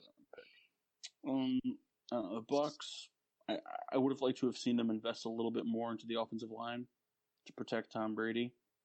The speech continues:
Um, you know, you, you give Tom Brady five seconds on average with Evans and Goodwin, and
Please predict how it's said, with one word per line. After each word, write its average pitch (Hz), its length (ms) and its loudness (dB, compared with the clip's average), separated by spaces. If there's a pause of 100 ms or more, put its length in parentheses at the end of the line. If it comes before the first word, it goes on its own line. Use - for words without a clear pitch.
(460)
Um, 110 500 0 (120)
you 113 120 -2
know, 117 80 0
you, 113 340 0
you - 260 -4
give 113 220 0
Tom 117 200 4
Brady 110 280 4
five 113 360 2
seconds 117 640 -4 (1500)
on 110 240 2 (200)
average 117 440 -8
with 110 200 -4
Evans 110 500 -2
and 107 160 -4
Goodwin, 120 320 -4 (480)
and 113 340 -2